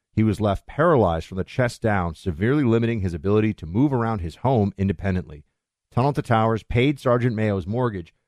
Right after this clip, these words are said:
removing a financial burden for him and his family. The foundation gave him a specially adapted smart home designed for his specific needs. Tunnel to Towers helps severely injured service members and first responders,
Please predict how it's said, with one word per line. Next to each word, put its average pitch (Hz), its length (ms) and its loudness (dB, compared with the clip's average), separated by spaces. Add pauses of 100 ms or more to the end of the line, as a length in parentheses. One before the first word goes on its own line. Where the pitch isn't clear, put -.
(100)
removing 117 460 2
a 151 60 0
financial 135 480 0
burden 104 320 0
for 101 160 -2
him 87 220 -4
and 85 60 -8
his 85 120 -12
family. 80 420 -6 (360)
The 113 60 -6
foundation 117 540 4
gave 101 240 2
him 101 180 0
a 82 120 -8
specially 117 560 -2
adapted 113 420 0
smart 113 320 0
home 87 300 -4 (200)
designed 98 460 2
for 90 140 -2
his 131 260 4
specific 95 540 -4
needs. 82 340 -6 (480)
Tunnel 120 220 4
to 135 80 -2
Towers 110 440 2
helps 104 220 -2
severely 120 460 2
injured 104 340 -2
service 127 320 0
members 127 400 -2
and 80 160 -12
first 127 300 0
responders, 95 560 0